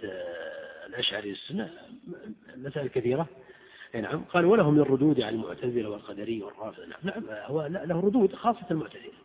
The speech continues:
يعني هو يثنى عليه رحمه الله بالذات في الرد على المعتزلة، لأنه كان خبيرا،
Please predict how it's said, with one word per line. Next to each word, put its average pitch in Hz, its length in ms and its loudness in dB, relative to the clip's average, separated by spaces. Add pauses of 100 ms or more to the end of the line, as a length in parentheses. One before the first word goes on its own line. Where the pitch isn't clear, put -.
(380)
يعني 120 160 -4
هو 151 140 2
يثنى 160 260 2
عليه 120 360 -4
رحمه 110 300 -8
الله 120 160 -4
بالذات 117 400 -6
في - 60 -18
الرد 120 240 -4
على 113 180 -4
المعتزلة، 147 460 -2
لأنه 156 400 0 (340)
كان 135 200 2
خبيرا، 131 480 4